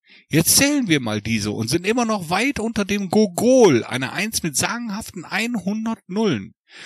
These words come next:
Dann kommt Gogolplex, das ist ein Gogol, also eine Eins mit hundert Nullen, hoch zehn hoch hundert. Das sind so viele Nullen, dass es dafür gar kein Wort mehr für gibt.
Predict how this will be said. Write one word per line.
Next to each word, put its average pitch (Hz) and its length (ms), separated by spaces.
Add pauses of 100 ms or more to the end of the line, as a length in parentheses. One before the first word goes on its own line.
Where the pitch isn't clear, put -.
(180)
Dann 113 160
kommt 117 260
Gogolplex, 151 960 (200)
das 131 180
ist - 280
ein 214 200
Gogol, 175 540
also 127 280
eine 127 240
Eins 170 340
mit 147 120
hundert 185 360
Nullen, 160 420
hoch - 640
zehn 196 640
hoch 190 680
hundert. 233 580 (600)
Das 143 140
sind 180 180
so 247 200
viele 262 280
Nullen, 180 300
dass 175 220
es 170 100
dafür 170 300
gar 165 100
kein 165 260
Wort 226 220
mehr 156 120
für 107 180
gibt. - 320